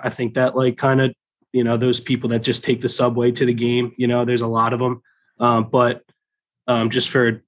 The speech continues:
you know, kinda how the Union is built and, like, how they play soccer and how, like, they,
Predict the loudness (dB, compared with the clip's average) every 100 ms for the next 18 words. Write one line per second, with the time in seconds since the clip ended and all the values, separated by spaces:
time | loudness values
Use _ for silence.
0 | _ _ -2 0 0 0 2 4 4 4
1 | 2 -4 _ _ -4 0 0 0 0 -2
2 | -2 0 0 -2 -4 -2 0 2 0 0
3 | 0 2 2 0 -2 -8 -6 -2 -2 0
4 | -2 -4 _ -2 0 -2